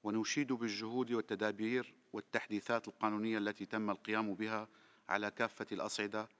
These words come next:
لتعزيز وحماية حقوق الإنسان وتحقيق تنمية اجتماعية واقتصادية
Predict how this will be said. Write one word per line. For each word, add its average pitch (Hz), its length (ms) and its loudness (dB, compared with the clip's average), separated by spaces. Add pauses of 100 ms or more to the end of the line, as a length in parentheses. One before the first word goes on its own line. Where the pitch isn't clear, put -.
(340)
لتعزيز 104 640 0
وحماية 101 540 0
حقوق 98 320 -6
الإنسان 104 480 0
وتحقيق 104 840 -2 (440)
تنمية 107 380 0
اجتماعية 104 760 0
واقتصادية 104 800 -2